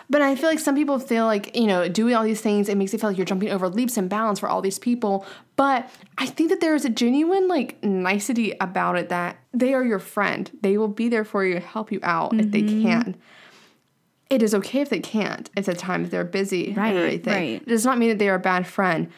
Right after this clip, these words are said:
Speaker 1: But if we're not relying on our friends for these easy, convenient things that can help make our lives easier, then what is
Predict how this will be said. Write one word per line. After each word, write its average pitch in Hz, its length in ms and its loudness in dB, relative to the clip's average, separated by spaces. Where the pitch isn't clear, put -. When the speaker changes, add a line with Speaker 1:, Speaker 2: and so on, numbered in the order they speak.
Speaker 1:
But 269 100 4
if 254 160 0
we're 294 80 4
not 330 240 2
relying 233 360 2
on 226 100 2
our 180 120 2
friends 185 540 0
for - 180 -4
these 190 240 -2
easy, 214 380 2
convenient 185 640 0
things 180 240 0
that 180 140 -6
can 185 80 -4
help 214 260 -4
make 190 160 -2
our 185 80 -2
lives 175 300 -4
easier, 214 360 0
then 175 220 -2
what 214 140 0
is 220 340 -2